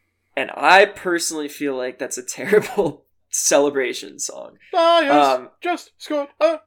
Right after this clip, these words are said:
Speaker 2: goal. Flyers.
Speaker 1: I love that song independently. But when you think of stuff that hypes you up,
Speaker 2: Listen to this.
Speaker 1: You Make My Dreams does not exactly <laughs> fit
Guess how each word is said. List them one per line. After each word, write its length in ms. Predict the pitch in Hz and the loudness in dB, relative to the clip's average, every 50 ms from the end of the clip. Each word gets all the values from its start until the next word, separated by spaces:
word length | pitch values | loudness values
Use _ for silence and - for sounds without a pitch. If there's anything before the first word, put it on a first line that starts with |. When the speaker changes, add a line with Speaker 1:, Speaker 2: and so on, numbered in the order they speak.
| - | -6
Speaker 2:
goal. 160 | - 302 311 311 _ _ _ _ _ _ | -4 -4 -4 -6 _ _ _ _ _ _
Flyers. 600 | - 302 311 311 320 302 233 214 277 285 277 269 - | 2 4 4 4 4 2 0 0 0 0 0 2 6
Speaker 1:
I 140 | 170 190 | 6 6
love 480 | 202 185 165 170 190 240 254 247 247 - | 6 6 2 2 2 2 2 2 0 -2
that 200 | 208 180 160 - | -4 -4 -2 -2
song 480 | - - 254 254 185 135 113 117 120 _ _ _ _ _ - | -4 -2 -2 -2 -2 -4 -4 -8 -14 _ _ _ _ _ -8
independently. 960 | - 170 170 156 151 - 175 175 180 156 147 120 - - 92 73 65 - _ _ _ _ _ _ _ _ _ _ _ _ _ _ _ _ _ _ _ _ - | -6 -6 -6 -6 -8 -6 -8 -6 -6 -4 -6 -8 -8 -12 -18 -18 -18 -20 _ _ _ _ _ _ _ _ _ _ _ _ _ _ _ _ _ _ _ _ -6
But 140 | 151 - 143 | -4 -4 -2
when 180 | 165 220 302 | -2 -2 -4
you 80 | 285 269 | -4 -8
think 300 | - - - 233 226 - | -12 -10 -10 -10 -8 -8
of 100 | 175 143 | -6 -4
stuff 340 | - - - 160 143 143 - | -4 -4 -2 -4 -4 -4 -4
that 160 | 131 110 - - | -8 -10 -8 -8
hypes 320 | - 135 120 - - - | -8 -8 -8 -8 -10 -14
you 160 | 127 - 95 | -12 -12 -12
up, 120 | - - - | -10 -8 -6
Speaker 2:
Listen 280 | 320 320 - 370 381 | -6 -6 -4 -4 -2
to 160 | 359 392 381 302 | 0 0 0 0
this. 200 | 277 285 285 277 | 0 -2 -2 0
Speaker 1:
You 60 | - - | -2 -2
Make 80 | 147 - | -2 -2
My 120 | 143 123 127 | -6 -6 -6
Dreams 720 | 127 139 127 127 104 101 98 90 - - - - - - _ _ _ _ _ _ | -6 -8 -10 -8 -10 -10 -14 -14 -12 -12 -12 -12 -14 -18 _ _ _ _ _ _
does 160 | - 135 131 | -14 -12 -12
not 220 | 127 113 107 123 - | -10 -12 -12 -12 -14
exactly 420 | - - - 85 80 _ - - | -18 -18 -18 -18 -18 _ -20 -20
<laughs> 20 | - | -18
fit 400 | - - - - - - - | -16 -16 -14 -14 -14 -16 -16